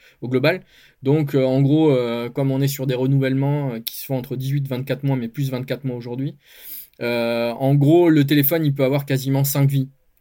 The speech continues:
Donc, euh, donc c'est, c'est là que c'est intéressant de, euh, cette prolongation de vie et donner, euh, une deuxième, troisième, quatrième vie au produit. Parce que clairement, s'il n'y avait pas cette partie obsolescence programmée, hein, euh,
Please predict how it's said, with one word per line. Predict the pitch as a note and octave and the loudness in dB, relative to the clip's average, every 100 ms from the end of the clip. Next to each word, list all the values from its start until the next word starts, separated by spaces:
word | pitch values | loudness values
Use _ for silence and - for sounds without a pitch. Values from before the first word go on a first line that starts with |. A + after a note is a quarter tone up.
| - | -8
Donc, | A#2 A#2+ A2+ | -4 -4 -2
euh, | B2+ A#2+ A#2+ | -2 -2 -2
donc | B2 | -4
c'est, | B2+ - B2+ A#2+ | -6 -4 -2 -2
c'est | - | -2
là | C#3 | -2
que | C#3+ | -2
c'est | C3+ | -4
intéressant | A#2+ B2+ B2+ C#3+ | -6 -4 -6 -4
de, | C3 | -4
euh, | A2+ A2 A2 A2 A2+ | -4 -6 -6 -8 -8
cette | C3 | -10
prolongation | C3+ C#3 C3+ C3+ B2+ - B2+ | -4 0 2 2 0 -4 -6
de | B2 | -4
vie | C#3 D#3 - - - | -4 -6 -12 -20 -10
et | C3 | 0
donner, | C#3 C#3+ D3+ | 4 4 4
euh, | C3+ A#2+ A#2+ | 2 0 0
une | C3 | 2
deuxième, | C#3+ C3+ C#3 C#3 | 4 4 2 0
troisième, | C3+ C3+ C3 C3+ | 0 0 0 -2
quatrième | C3+ C3 C#3+ C3 | -2 -4 -4 -4
vie | C3 C3+ | -2 -4
au | |
produit. | B2 - C3 D#3+ G3+ _ - - _ | -4 -4 -2 -4 -6 _ -20 -20 _
Parce | C3 C3 | -4 -2
que | - | -2
clairement, | C#3+ E3 D3+ D#3 D#3 C#3 | 0 0 0 0 0 -2
s'il | C#3 C3+ | -2 -2
n'y | |
avait | B2 | -2
pas | A#2+ C#3 C3 - | 0 -2 -2 -8
cette | B2+ A#2+ C3+ - | -14 -12 -14 -10
partie | - - D3 | -12 -8 -4
obsolescence | C#3 C#3 C#3 C3+ C#3 C#3 | -4 -2 0 0 -2 -2
programmée, | C#3+ C3 D3+ F3+ | -2 0 0 -2
hein, | D#3+ D#3+ | -4 -6
euh, | B2 B2 A#2 A2+ A#2 | -6 -4 -4 -6 -8